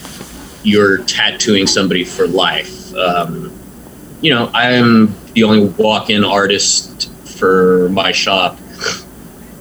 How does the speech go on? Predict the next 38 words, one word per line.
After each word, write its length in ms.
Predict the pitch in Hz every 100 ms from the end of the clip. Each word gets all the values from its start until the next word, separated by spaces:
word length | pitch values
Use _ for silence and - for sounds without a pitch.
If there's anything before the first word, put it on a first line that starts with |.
| -
And, 280 | 98 95 98
um, 600 | 92 90 87 82 80 -
so 200 | 135 117
I 100 | 110
get 420 | 110 110 104 -
the 80 | 104
majority 580 | 87 107 101 101 98
of, 480 | 95 95 92 92 -
you 60 | 107
know, 140 | 98
whatever's 760 | 92 95 98 95 92 - - - - - - -
in 280 | 110 92 87
vogue 340 | 92 92 90
right 280 | 92 87 92
now. 300 | 87 82 85
So 200 | - 90
right 240 | 107 107
now 280 | 104 101 98
it's 240 | 95 -
infinity 480 | 131 110 - 113 110
signs 480 | 107 104 101 98 95
with 180 | 95 90
insanely 680 | 90 - 107 107 104 104 101
little 360 | 104 107 107
lettering 420 | 104 98 101 101
inside 340 | 98 92 98 98
of 120 | 92
one 100 | 95
of 60 | 92
the 80 |
curbs, 600 | - 101 98 95 95 - - - - - - -
or 260 | 127 123 113
the 100 | -
standard 380 | - 110 110 90
names, 260 | 104 101
butterflies 520 | - 101 95 101 92
and 80 | 85
hearts. 340 | 87 76 -